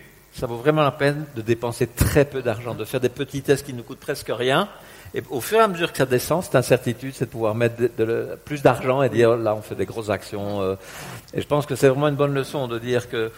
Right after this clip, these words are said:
au début, ça ne sert à rien de faire des gros tests. C'est tellement dans le vague, on est tellement loin d'avoir réduit cette incertitude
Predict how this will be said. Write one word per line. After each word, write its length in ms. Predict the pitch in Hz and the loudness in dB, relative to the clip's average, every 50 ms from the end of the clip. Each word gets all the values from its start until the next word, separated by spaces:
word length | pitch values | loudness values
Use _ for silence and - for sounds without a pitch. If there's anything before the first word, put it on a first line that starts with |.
| - - | -12 -10
au 80 | 147 | -6
début, 320 | 127 127 143 143 143 151 180 | 2 4 4 4 4 0 -4
ça 160 | 170 - 131 | -2 -2 -2
ne 60 | 120 | 0
sert 180 | - - 139 123 | 2 2 2 4
à 40 | 127 | 4
rien 160 | 135 143 143 | 2 2 0
de 60 | 131 | -2
faire 140 | - - 123 | -2 -2 -2
des 120 | 123 123 - | 0 0 -2
gros 160 | - 127 131 | -2 -6 -6
tests. 240 | - 180 160 - - | -2 -2 -2 0 0
C'est 180 | - 160 - | -2 -2 2
tellement 300 | - 175 170 165 165 160 | 4 4 4 4 2 0
dans 140 | 151 147 135 | 0 0 0
le 60 | 135 | 0
vague, 280 | 127 127 135 131 127 123 | -2 -2 -2 -2 -2 -2
on 80 | 127 127 | -4 -4
est 80 | 117 113 - | -6 0 2
tellement 340 | 160 175 165 160 156 151 | 2 4 4 4 2 2
loin 480 | 151 143 143 143 156 165 165 160 156 143 | 2 0 2 2 4 6 6 6 6 6
d'avoir 320 | 131 135 123 123 127 120 | 6 6 4 4 2 -2
réduit 260 | 110 135 127 127 135 131 | -2 -2 -4 -4 -6 -10
cette 120 | - - | -6 -6
incertitude 640 | 127 120 - 131 113 - - 120 117 - 143 147 | -6 -4 -4 -6 -6 -6 -8 -12 -12 -12 -12 -12